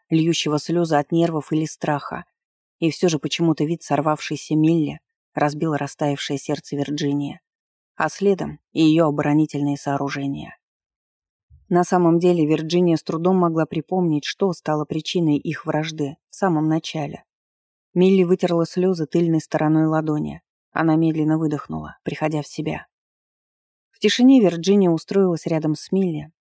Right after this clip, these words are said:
и подняла одно руководство. Уголки страниц были загнуты, поля испещрены записями. "Черт, Милли, почему ты мне просто не сказала, что тебе нужна помощь?"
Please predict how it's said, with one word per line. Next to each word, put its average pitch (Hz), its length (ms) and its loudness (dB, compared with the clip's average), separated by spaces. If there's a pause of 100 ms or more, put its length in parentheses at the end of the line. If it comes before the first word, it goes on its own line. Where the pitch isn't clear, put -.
и 170 120 0
подняла 160 460 2
одно 156 180 0
руководство. 156 800 -6 (540)
Уголки 156 460 0
страниц 160 460 -2
были 147 240 0
загнуты, 160 600 -4 (260)
поля 185 280 2
испещрены 151 600 0
записями. 160 680 -6 (1160)
"Черт, 233 420 2
Милли, 196 500 4 (100)
почему 277 360 4
ты 254 80 2
мне 185 160 6
просто 202 360 2
не 170 100 4
сказала, 175 440 2
что - 160 -6
тебе 170 220 0
нужна 160 320 2
помощь?" 151 520 -2